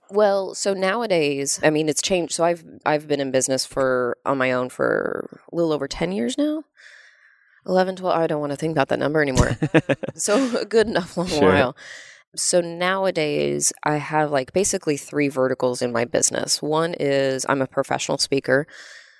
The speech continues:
Speaker 1: So that's usually, like, corporate, that's sales teams, leadership teams, and possibly, like, H R trainers and those type of things.
Speaker 2: Speaking on persuasion and influence.
Speaker 1: Speaking on influence and how to be a positive influence in your company and be the leader that people want to follow.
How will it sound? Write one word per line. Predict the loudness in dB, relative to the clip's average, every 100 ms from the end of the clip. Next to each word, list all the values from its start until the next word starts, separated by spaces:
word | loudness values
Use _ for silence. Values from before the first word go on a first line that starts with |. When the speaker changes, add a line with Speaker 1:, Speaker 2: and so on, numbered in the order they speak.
| _ -8
Speaker 1:
So | 0 2
that's | 2 0 -2
usually, | -2 0 -2
like, | 0 -2
corporate, | -4 0 0 0 0 0 -2
that's | -4 -2
sales | 2 4 2
teams, | -2 -4 -2 -2 0
leadership | 0 0 -2 -4
teams, | -4 -4 -4 -2 0
and | -2
possibly, | 0 0 2 0
like, | 0 0 -2
H | -2 0
R | 0
trainers | 0 -2 0 0 0 0
and | 2
those | 2 2
type | -2 -6
of | 0
things. | 2
Speaker 2:
Speaking | 4 2 0
on | 0
persuasion | -2 0 2 2 2
and | -2
influence. | 0
Speaker 1:
Speaking | 2 2 2 -2
on | -2 -2
influence | -2 -4 -2 -2 0 -4
and | -2
how | -2
to | 0
be | -2
a |
positive | 0 0 0 0
influence | -2 0 -2 -2 0
in | 2 2
your | 2
company | 0 -2 0 -2
and | 2
be | 2
the | 2
leader | 0 0 0
that | 0 -2
people | -2 0 0
want | 0 -2
to |
follow. | 0 2 2 0 -4